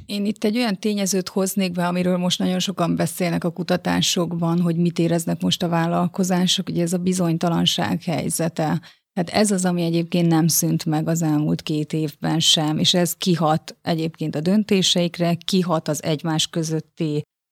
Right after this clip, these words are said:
tranzakciókba, az árképzésbe, tehát ez itt nagyon fontos, és az is nagyon fontos, ezt éppen múlt héten hallottam, hogy ezt a bizonytalanságot, ezt kivetítik ugye a saját áraikba, és ezt el is fogadják egymásnak. Tehát ez annyira relatív most,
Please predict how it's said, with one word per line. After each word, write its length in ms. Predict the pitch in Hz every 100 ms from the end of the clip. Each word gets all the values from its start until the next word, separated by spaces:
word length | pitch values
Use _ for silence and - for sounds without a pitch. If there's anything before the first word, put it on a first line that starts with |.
| _
tranzakciókba, 1160 | - 190 202 202 190 - 185 175 175 165 175 175
az 160 | 175 -
árképzésbe, 1300 | 180 180 180 - 185 170 175 170 170 170 175 160 165 170
tehát 220 | 170 165
ez 120 | 175
itt 100 | 175
nagyon 280 | 208 190 165
fontos, 340 | 170 175 175
és 120 | 185
az 120 | 190 185
is 140 | 160
nagyon 300 | 180 180 175
fontos, 480 | - 170 180 220 -
ezt 200 | 165 -
éppen 260 | 165 170
múlt 240 | 165 170 175
héten 320 | 185 180 160
hallottam, 720 | 170 160 170 196 - 220 214
hogy 420 | 180 175 170 170 -
ezt 260 | 190 -
a 40 | 160
bizonytalanságot, 1160 | 160 160 185 202 208 214 202 220 208 208 220
ezt 200 | 175 -
kivetítik 800 | - 180 170 160 156 - 160 151
ugye 180 | 165 151
a 40 | 156
saját 460 | - 190 156 -
áraikba, 400 | 170 185 214 185
és 120 | 170
ezt 140 | 180 -
el 80 | 165
is 120 | -
fogadják 680 | - 170 156 156 - -
egymásnak. 800 | - 160 175 185 180 - - 175
Tehát 280 | - - -
ez 60 | 175
annyira 380 | 196 220 170
relatív 640 | 170 170 165 170 170 175 180
most, 320 | 170 165 -